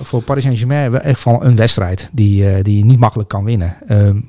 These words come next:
maar het is voor Galtier natuurlijk wel prettig dat je dan, eh, ehm, eh, Messi in een vrije rol kan laten spelen. Eh, eh, Mbappé, eh, vanaf links, eh, in de ruimte kan laten duiken. En de rest is bezig met ehm,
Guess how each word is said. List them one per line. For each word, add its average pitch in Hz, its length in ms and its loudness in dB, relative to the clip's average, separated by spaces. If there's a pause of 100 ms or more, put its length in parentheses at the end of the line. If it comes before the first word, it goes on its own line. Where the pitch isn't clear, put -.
maar 123 240 -2
het 143 100 -14
is - 80 -12
voor 139 180 -6
Galtier 123 200 2
natuurlijk 131 280 4
wel 143 80 4
prettig 139 300 0
dat 127 180 2
je 127 60 -2
dan, 120 280 2
eh, 110 480 -6
ehm, 107 180 -8
eh, 104 440 -6
Messi 117 460 2
in 107 80 4
een 107 60 4
vrije 120 240 0
rol 135 160 -2
kan 139 120 -6
laten 127 160 -4
spelen. 113 400 2
Eh, 113 380 -6
eh, 127 120 -12
Mbappé, 127 380 2 (220)
eh, 104 420 0
vanaf 117 260 2
links, 127 340 2
eh, 107 240 2
in 113 120 -2
de 110 80 2
ruimte 143 240 0
kan 135 100 -6
laten 120 160 -6
duiken. 110 500 0
En 135 220 -4
de 117 80 2
rest 139 220 2
is 110 120 -6
bezig 120 380 -4
met 110 320 -2 (1040)
ehm, 104 340 2